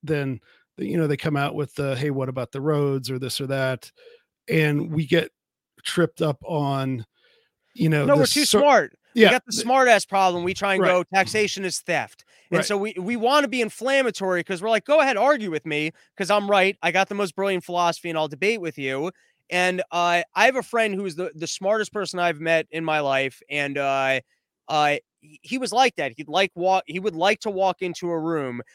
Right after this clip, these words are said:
Speaker 2: To give you context on how smart this kid was,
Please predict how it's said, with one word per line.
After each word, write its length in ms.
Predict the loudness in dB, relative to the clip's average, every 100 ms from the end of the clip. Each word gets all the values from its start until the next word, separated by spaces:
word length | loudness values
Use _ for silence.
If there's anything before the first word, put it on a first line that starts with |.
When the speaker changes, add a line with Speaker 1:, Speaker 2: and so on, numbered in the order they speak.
| _
Speaker 2:
To 80 | -8
give 100 | -6
you 100 | -6
context 460 | -2 -2 -2 -4 -4
on 100 | -2
how 100 | -2
smart 300 | -2 -4 -4
this 160 | -8 -6
kid 200 | -6 -4
was, 380 | -4 -4 -6